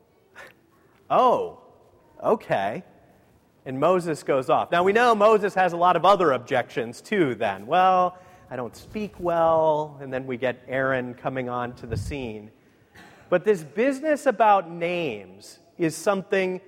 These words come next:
that sticks with us. There are a lot of things that we could talk about in relationship to God. There are a lot of ways in which the Bible could start.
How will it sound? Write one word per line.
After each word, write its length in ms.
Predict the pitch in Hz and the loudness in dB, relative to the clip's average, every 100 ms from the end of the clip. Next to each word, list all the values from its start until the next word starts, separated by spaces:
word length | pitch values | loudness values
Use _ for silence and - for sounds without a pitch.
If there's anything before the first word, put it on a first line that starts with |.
| _ | _
that 180 | 156 147 | -4 -4
sticks 460 | - - 147 - - | -6 -6 -6 -6 -14
with 320 | 127 123 - | -6 -6 -6
us. 400 | 110 107 - - _ _ _ - - - | -10 -10 -18 -20 _ _ _ -20 -20 0
There 100 | 208 | 4
are 80 | 262 | 4
a 40 | 202 | 4
lot 240 | 220 285 | 4 4
of 120 | 277 | 2
things 280 | 240 190 165 | 0 0 -2
that 100 | 180 | -2
we 120 | 180 | -2
could 180 | 185 180 | -4 -2
talk 300 | 202 233 233 | 4 2 2
about 260 | 165 151 151 | 2 2 2
in 140 | 160 | 0
relationship 720 | 160 165 180 196 180 185 - | 0 2 0 -2 -4 -4 -4
to 80 | - | -6
God. 440 | 127 156 170 131 135 - - | 2 4 6 4 -2 -20 0
There 160 | 214 247 | 4 6
are 100 | 254 | 6
a 80 | 233 | 6
lot 440 | 196 208 254 302 | 6 4 6 6
of 160 | 285 180 | 4 2
ways 440 | 208 226 240 233 | 0 2 0 -2
in 220 | - 208 | -2 0
which 280 | 196 214 - | 2 0 2
the 80 | 208 | -2
Bible 460 | 180 214 226 220 208 | 4 4 6 4 2
could 280 | - 170 | 0 -2
start. 640 | - - 269 190 107 - | -4 -2 2 2 2 -10